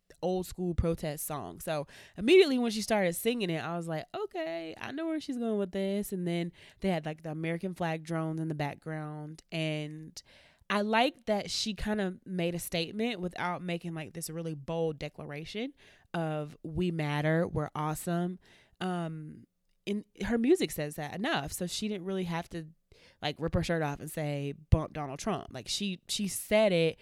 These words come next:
with her lyrics. I mean, she changed the lyrics to "Born This Way" to just kind of represent diversity, inclusion around African Americans, L G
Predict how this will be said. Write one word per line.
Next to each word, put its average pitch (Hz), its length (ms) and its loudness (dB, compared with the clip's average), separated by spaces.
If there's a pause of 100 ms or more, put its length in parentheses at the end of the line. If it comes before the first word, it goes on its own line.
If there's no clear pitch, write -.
(220)
with 160 360 2
her 180 180 -2
lyrics. 156 580 -2
I 170 60 -4
mean, 175 160 -2
she 175 120 -6
changed 185 280 0
the 185 60 -2
lyrics 165 300 -2
to 175 80 -4
"Born 160 260 -2
This 160 200 -6
Way" 147 360 -4 (420)
to 180 80 -4
just 175 200 -2
kind 175 180 0
of 156 80 -6
represent 160 520 -2
diversity, 160 500 -4
inclusion 151 800 -4 (1000)
around 165 500 -2 (100)
African 170 280 -2
Americans, 151 600 -4
L 160 180 -2
G 156 380 -4